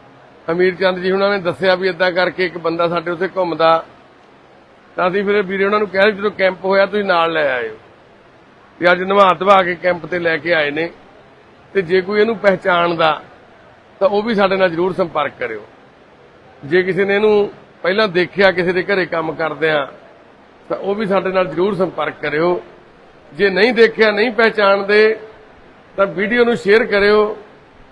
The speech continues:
ਤਾਂ ਜੋ ਕੋਈ ਪਹਿਚਾਣ ਲਵੇ ਇਹਨੂੰ, ਪਤਾ ਲੱਗ ਜਾਵੇ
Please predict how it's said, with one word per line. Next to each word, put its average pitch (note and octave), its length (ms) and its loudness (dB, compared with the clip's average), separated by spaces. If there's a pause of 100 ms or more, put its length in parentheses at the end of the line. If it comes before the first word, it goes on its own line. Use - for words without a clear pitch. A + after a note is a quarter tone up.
(220)
ਤਾਂ F#3+ 180 4
ਜੋ G3 120 0
ਕੋਈ F#3+ 460 2 (760)
ਪਹਿਚਾਣ F3+ 480 2
ਲਵੇ F#3 260 2
ਇਹਨੂੰ, G3 240 0 (560)
ਪਤਾ F#3 240 2
ਲੱਗ F#3+ 180 4
ਜਾਵੇ F#3 460 2